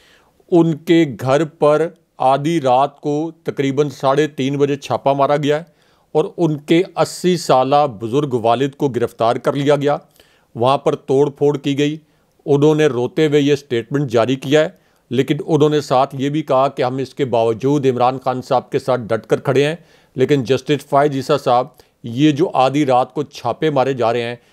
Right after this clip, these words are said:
इसके मुतल्लिक जस्टिस फाइज ईसा या उनकी अदलिया कोई नोटिस नहीं लेगी। एक और बड़ी तबाहकुन किस्म की वीडियो इस वक्त सोशल मीडिया पर वायरल है, जो कि नवाज शरीफ के मुतल्लिक है और मरियम नवाज के मुतल्लिक है।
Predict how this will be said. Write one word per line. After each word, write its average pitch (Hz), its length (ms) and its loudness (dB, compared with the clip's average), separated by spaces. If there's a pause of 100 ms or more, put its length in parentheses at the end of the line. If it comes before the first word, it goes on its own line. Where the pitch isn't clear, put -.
(220)
इसके 180 380 0
मुतल्लिक 143 560 -2 (180)
जस्टिस 127 400 -2
फाइज 135 260 2
ईसा 135 300 -2 (300)
या 123 220 2
उनकी 151 360 0
अदलिया 127 380 2
कोई 143 260 -2
नोटिस 117 460 -6
नहीं 131 140 -4
लेगी। 95 320 -4 (440)
एक 170 280 4 (140)
और 180 260 4 (120)
बड़ी 147 300 -2 (240)
तबाहकुन 151 500 0
किस्म 135 320 -6
की 135 160 -6
वीडियो 120 340 -2
इस 131 140 -6
वक्त 139 160 -2
सोशल 131 360 -4
मीडिया 123 260 2
पर 107 140 -2
वायरल 110 300 0
है, 135 180 -2 (480)
जो 135 360 2
कि 156 420 2
नवाज 123 320 2
शरीफ 123 340 -8
के 160 80 -2
मुतल्लिक 131 500 -2
है 143 300 0
और 135 260 -2
मरियम 123 320 0
नवाज 120 360 0
के 147 140 -2
मुतल्लिक 127 460 -4
है। 139 140 -2